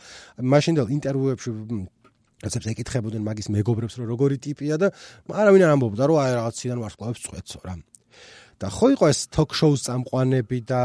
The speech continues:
კომიკოსები, რომლებმაც გადაუარეს. დანარჩენი ხალხი რას ამბობდა? რას ამბობდა და იყო,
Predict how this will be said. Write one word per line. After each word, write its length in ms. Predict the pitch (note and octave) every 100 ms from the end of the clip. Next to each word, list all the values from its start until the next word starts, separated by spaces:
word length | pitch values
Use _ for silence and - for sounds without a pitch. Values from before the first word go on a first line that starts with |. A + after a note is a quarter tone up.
| A#2+
კომიკოსები, 680 | - B2 B2+ A#2+ - C3 A#2+
რომლებმაც 440 | A#2+ A2+ G#2+ A#2+
გადაუარეს. 680 | A2+ A#2+ A2+ A2 G#2+ F#2+ F#2+ - F2 B1+ - C3
დანარჩენი 540 | B2+ G3+ A3+ A3 G#3+
ხალხი 360 | F#3+ F#3+ G3 A3+ F#3+
რას 240 | C#3 D3+ D#3+
ამბობდა? 400 | D3 C#3+ D3 F#3+ E3+ - - - - - - - -
რას 180 | C#3 G3
ამბობდა 340 | A#3+ G3+ C3 A#2
და 100 | A#2
იყო, 260 | C3 G3